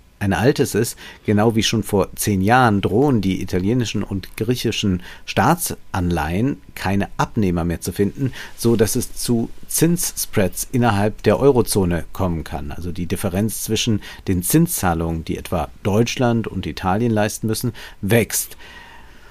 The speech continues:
Und so muss ein neues Instrument her, um das selbst herbeigeführte Problem wieder zu bewältigen. In diesem Fall das sogenannte Antifragmentierungsinstrument, von dem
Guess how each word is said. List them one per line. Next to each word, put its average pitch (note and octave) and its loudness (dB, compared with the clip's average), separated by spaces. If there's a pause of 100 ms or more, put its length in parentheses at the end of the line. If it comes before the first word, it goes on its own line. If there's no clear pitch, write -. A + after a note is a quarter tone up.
(200)
Und C3 2
so D#3 8
muss C3 4
ein A#2 2
neues A#2+ 4
Instrument A#2 2
her, F#2+ 0 (120)
um A2+ 2
das G#2+ 0
selbst A2+ 2
herbeigeführte C3+ 0
Problem C3 2 (260)
wieder B2 -2
zu C3 -4
bewältigen. C3 4 (340)
In A2+ 0
diesem C3+ 0
Fall A#2 2
das - -4
sogenannte A2+ 0 (280)
Antifragmentierungsinstrument, A2 0
von A2 0
dem G#2+ 2